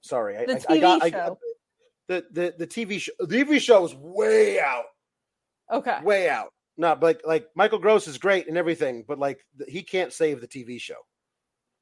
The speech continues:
Speaker 2: Fair enough. Fair enough. Uh, the prequel, I believe. Four?
Speaker 1: I'll, I'll ke-, I'll keep the prequel in because I love a good Western, and it's kind of fun. I love, like, it's a Western, but also there's other things about, like,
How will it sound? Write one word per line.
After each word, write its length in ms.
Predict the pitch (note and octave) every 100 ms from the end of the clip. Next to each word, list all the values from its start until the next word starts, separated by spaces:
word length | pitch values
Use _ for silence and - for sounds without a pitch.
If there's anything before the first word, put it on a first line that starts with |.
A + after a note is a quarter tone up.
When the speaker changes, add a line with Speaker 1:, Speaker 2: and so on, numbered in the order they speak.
| _ -
Speaker 2:
Fair 140 | C#4
enough. 220 | D4 C#4+ _ _ _ _ _ _ _ -
Fair 100 | A3+
enough. 200 | - - _ _ _ _ _ -
Uh, 640 | A3+ A3 G#3+ G#3+ A3 G#3+ G#3 E3+ _ _ G3+
the 180 | G3+
prequel, 580 | G3+ _ F4+ A4 - C#3+
I 100 | C3+
believe. 360 | E3 F#3 D3 E3+ _ _ _
Four? 220 | - B3 F3
Speaker 1:
I'll, 200 | F3+ -
I'll 140 | F#3
ke-, 220 | G3+ A3+ -
I'll 140 | F3+ G3+
keep 240 | A3+ A3+
the 60 | -
prequel 480 | - F3 E3+ D#3
in 80 | C#3+
because 280 | C3+ - B2+
I 80 | C3+
love 180 | C#3 B2
a 60 |
good 160 | A#2+ G#2+
Western, 600 | A#2+ A2 - A2 G#2+ G#2+ _
and 140 | A#2+ A#2+
it's 220 | A#2 -
kind 200 | - D3
of 60 | -
fun. 200 | D3+ - - - F3+
I 140 | C4
love, 480 | A#3 A3 A#3 A3 D3
like, 340 | F3+ E3+ - _ -
it's 180 | G3+ C4
a 60 |
Western, 580 | B3 C#4 - - C#3+ C#3
but 180 | D#3 E3+
also 680 | F#3 G#3 - F#3 D#3+ D3+ - _ _ A2+
there's 340 | F3 F3+ D#3+ E3+
other 260 | F3 F#3+
things 400 | - F#3 F3 D3+
about, 340 | D#3 D#3+ D#3 D3
like, 280 | D3+ C#3+